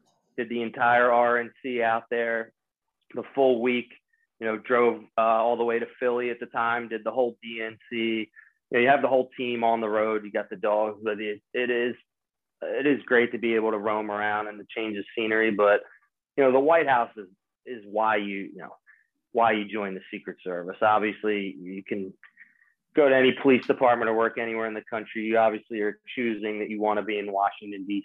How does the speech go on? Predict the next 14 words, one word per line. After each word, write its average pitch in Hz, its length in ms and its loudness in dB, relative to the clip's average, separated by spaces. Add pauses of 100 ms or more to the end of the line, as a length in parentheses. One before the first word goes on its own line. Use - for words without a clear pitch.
(120)
C, 110 40 -6 (280)
you 98 60 -8
know, 90 160 -6 (120)
Capitol 101 460 2
Police, 101 280 -6 (120)
Secret - 240 -8 (100)
Service. 98 320 -2
You 120 80 -2
wanna 110 200 2
be 101 380 -4 (420)
there 151 300 4
on 143 200 4
those 135 180 -2 (120)
stages. 110 440 -10